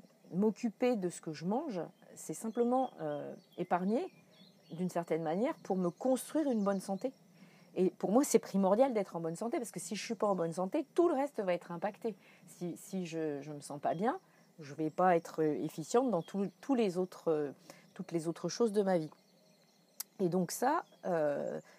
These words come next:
pour moi, c'est, c'est quelque chose qui, qui est pas recevable, en fait, de se dire, « J'ai pas le temps. » En fait, j'ai pas le temps de, de m'occuper de ce qui est primordial.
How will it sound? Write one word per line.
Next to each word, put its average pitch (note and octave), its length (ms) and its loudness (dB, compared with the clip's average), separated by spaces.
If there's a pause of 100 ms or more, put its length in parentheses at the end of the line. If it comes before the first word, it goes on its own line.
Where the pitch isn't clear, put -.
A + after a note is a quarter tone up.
(260)
pour F#3 120 -4
moi, A#3 200 2
c'est, F3+ 220 -4
c'est D3 300 -8 (200)
quelque E3+ 200 -6
chose A#3 240 -10
qui, - 180 -12
qui - 120 -8
est D#3+ 40 -10
pas G3+ 120 0
recevable, F#3 540 -2
en D3+ 60 -12
fait, D3+ 240 -10
de D#3+ 100 -4
se D#3+ 60 -8
dire, « F#3 200 -4 (460)
J'ai E3+ 200 0
pas G#3+ 140 2
le G3+ 80 -2
temps. » F#3+ 200 -4 (360)
En D#3 60 -10
fait, G#3 160 -2
j'ai D#3+ 160 -2
pas G3+ 160 -2
le G3+ 60 -4
temps B3 160 2
de, F3+ 240 -4 (160)
de D#3 60 -8
m'occuper F#3 440 -4
de G3 80 -4
ce - 120 -10
qui - 100 -10
est F#3 60 -2
primordial. F3+ 540 -6